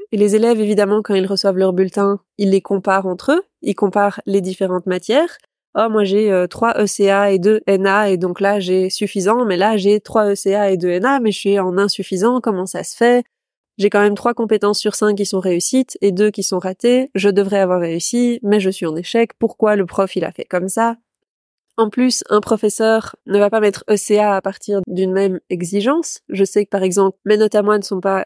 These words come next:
faites de la même façon que je sois en sciences de base ou en sciences générales, je vais être plus exigeante avec des sciences générales.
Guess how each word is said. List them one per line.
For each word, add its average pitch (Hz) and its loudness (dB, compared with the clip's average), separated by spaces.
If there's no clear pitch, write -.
faites 214 0
de 196 4
la 190 4
même 180 0
façon 202 0
que 196 0
je 185 2
sois 180 -4
en 175 -4
sciences 190 -2
de 185 2
base 190 2
ou 208 2
en 190 2
sciences 190 -2
générales, 202 0
je 202 -4
vais 185 2
être - -10
plus 202 0
exigeante 190 2
avec 170 -2
des 175 -2
sciences 190 -4
générales. 214 0